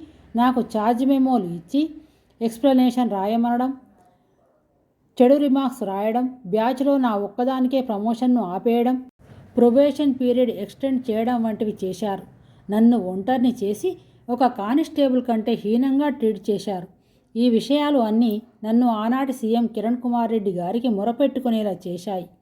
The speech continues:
ఉమ్మడి రాష్ట్రంలో నాకు వారి అపాయింట్‌మెంట్ కూడా దొరకలేదు. బయట ఉద్యమ నాయకులను సంప్రదిస్తే వాళ్ళు నాకు సహాయం చేయకపోగా నన్ను ఎగతాళి చేశారు. తెలంగాణ చిన్నమ్మ సుష్మా స్వరాజ్ గారికి,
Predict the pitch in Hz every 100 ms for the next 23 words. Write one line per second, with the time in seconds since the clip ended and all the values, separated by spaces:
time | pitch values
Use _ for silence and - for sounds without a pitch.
0 | _ _ _ - 185 202 220 214 208 -
1 | 233 220 220 208 208 226 202 202 208 185
2 | 226 240 233 233 220 226 208 214 185 180
3 | 202 202 196 196 _ _ _ _ _ 175
4 | 214 240 269 226 226 196 170 240 247 240
5 | 233 240 220 196 180 196 208 214 254 240
6 | 214 214 214 214 - 180 196 240 254 -
7 | 185 202 226 226 220 262 247 - _ _
8 | 240 277 294 240 233 220 202 196 175 170
9 | 170 170 _ _ _ _ _ - 214 233
10 | 226 226 226 214 214 220 254 247 240 202
11 | - 254 240 208 208 226 226 240 262 285